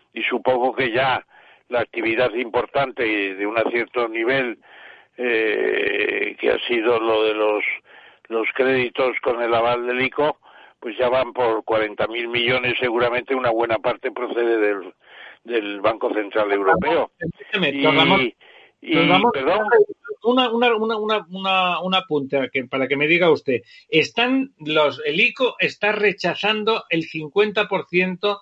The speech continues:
Speaker 2: de las peticiones de las pymes. ¿Qué
Speaker 1: Bueno,
Speaker 2: quiere?
Speaker 1: el caso es que ya el tercer, el tercer paquete de, de veinte mil millones, de algo más de veinte mil millones,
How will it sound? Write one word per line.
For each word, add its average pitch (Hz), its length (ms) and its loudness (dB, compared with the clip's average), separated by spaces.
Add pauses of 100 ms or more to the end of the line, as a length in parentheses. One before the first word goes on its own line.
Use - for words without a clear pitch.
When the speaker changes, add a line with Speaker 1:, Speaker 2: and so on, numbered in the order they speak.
(200)
Speaker 2:
de 160 180 4
las 151 200 2
peticiones 175 800 0 (260)
de 147 280 4
las 139 420 2
pymes. 117 640 -2 (500)
¿Qué 185 100 0
Speaker 1:
Bueno, 180 200 6
Speaker 2:
quiere? 208 140 8
Speaker 1:
el 202 60 2
caso 185 280 0
es 170 140 0
que 151 160 0
ya 175 160 2
el 131 320 -2
tercer, 143 500 0 (560)
el 139 160 -4
tercer 160 380 0
paquete 143 520 -2
de, 117 600 0 (480)
de 127 280 0
veinte 131 380 -2
mil 156 260 0
millones, 160 600 2
de 135 160 2
algo 135 240 0
más 135 180 0
de 127 80 0
veinte 127 280 -4
mil 123 160 -8
millones, 151 420 0